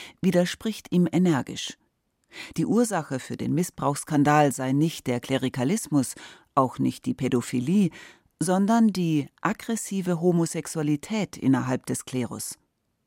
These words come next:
Dass er selbst im Vatikan mit seiner Meinung nicht nur auf Zustimmung trifft, stört den streitbaren Kardinal keineswegs. Für die Hofschranzen im Vatikan, so Müller, gelte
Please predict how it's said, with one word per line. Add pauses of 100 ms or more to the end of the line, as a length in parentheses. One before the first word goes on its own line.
(480)
Dass
er
selbst
im
Vatikan
mit
seiner
Meinung
nicht
nur
auf
Zustimmung
trifft, (320)
stört
den
streitbaren
Kardinal
keineswegs. (960)
Für
die
Hofschranzen
im
Vatikan,
so
Müller, (400)
gelte